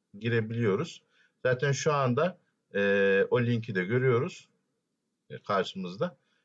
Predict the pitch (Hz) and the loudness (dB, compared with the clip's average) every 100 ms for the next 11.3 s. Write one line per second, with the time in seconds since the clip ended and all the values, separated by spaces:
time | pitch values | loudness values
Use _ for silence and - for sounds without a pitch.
0 | - 196 156 143 165 - 170 - 160 151 | -12 -6 -4 -4 -4 -2 -2 0 0 0
1 | 170 147 151 - - 151 156 147 135 104 | -4 0 0 0 0 0 -2 -2 2 4
2 | 95 - - 107 139 156 165 165 170 - | 4 2 -4 -4 -2 -2 -2 -2 -4 -8
3 | _ _ _ _ 143 147 139 123 110 98 | _ _ _ _ 2 4 2 0 0 0
4 | 90 98 98 98 123 131 127 147 151 151 | -4 -4 -2 0 -2 -4 -2 0 2 4
5 | 151 151 196 - _ _ - 156 147 123 | 4 0 -4 -6 _ _ -4 0 2 0
6 | 117 - 143 127 208 - - _ _ _ | -2 -2 0 2 0 -2 -18 _ _ _
7 | 160 175 170 147 127 123 151 196 - _ | -2 0 0 2 0 2 0 0 -4 _
8 | 143 123 151 147 135 - 196 208 - _ | 0 2 2 2 2 2 0 -2 -6 _
9 | _ 160 147 110 78 - _ _ _ _ | _ -2 2 2 0 -10 _ _ _ _
10 | _ _ _ _ _ _ - - 208 196 | _ _ _ _ _ _ -6 0 2 2
11 | 208 - | 0 -2